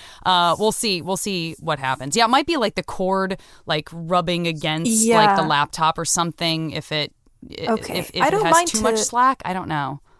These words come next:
Speaker 2: If this is better for you, this is, I have my arm kind of on my knee, so I'm, I'm okay.
Speaker 1: Well, we'll see. We'll, we'll
Speaker 2: Okay.
Speaker 1: monitor. I'll check in periodically.
Speaker 2: Okay. <laughs> Okay.
Speaker 1: Um,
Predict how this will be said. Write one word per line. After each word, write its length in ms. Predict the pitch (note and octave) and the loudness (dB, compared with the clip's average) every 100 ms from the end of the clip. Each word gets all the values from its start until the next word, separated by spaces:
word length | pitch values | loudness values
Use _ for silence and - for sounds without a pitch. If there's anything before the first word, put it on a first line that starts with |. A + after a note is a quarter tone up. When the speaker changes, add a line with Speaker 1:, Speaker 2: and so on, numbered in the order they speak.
| _ _ - | _ _ -4
Speaker 2:
If 160 | D4 | 0
this 240 | F#4+ G4 - | 2 2 2
is 160 | G#4 | 0
better 320 | - B3 C4+ | 2 2 4
for 160 | B3+ B3+ | 2 0
you, 180 | B3 A#3+ | 2 0
this 220 | B3+ - | 2 0
is, 180 | D4+ B3+ | 0 -4
I 60 | A3+ | -2
have 220 | C4 C4 | 0 0
my 140 | A3+ | 0
arm 240 | A3 G#3+ G#3+ | 2 0 0
kind 180 | A3 | -4
of 100 | G#3 | -4
on 140 | G#3+ G#3 | -4 -4
my 80 | G3 | -2
knee, 160 | G#3 | 0
so 180 | G#3 G#3 | 0 -2
I'm, 140 | G#3 G3+ _ _ - | -6 -10 _ _ -4
I'm 140 | A3+ | -2
okay. 200 | G#3 F#3+ | -2 -2
Speaker 1:
Well, 200 | F#3 F3+ | -2 -4
we'll 160 | - F#3+ | -8 -10
see. 260 | - E3 E3 | -8 -8 -4
We'll, 240 | F#3 F3+ - | -4 -4 -6
we'll 240 | F3+ D#3+ | -6 -4
Speaker 2:
Okay. 100 | - | -4
Speaker 1:
monitor. 460 | F3+ E3 D3+ C#3+ - | 0 0 -2 -4 -4
I'll 80 | |
check 260 | E3 E3 - | -4 -6 -4
in 180 | C#3+ C#3 - | -4 -6 -8
periodically. 600 | - D3 B3 C#3+ - D3+ | -8 -2 0 0 -2 -4
Speaker 2:
Okay. 60 | - | -6
<laughs> 60 | - - - | -14 -20 -2
Okay. 460 | G3+ G3+ F#3+ F#3+ - - - | 4 6 6 4 2 0 2
Speaker 1:
Um, 180 | A3+ | 2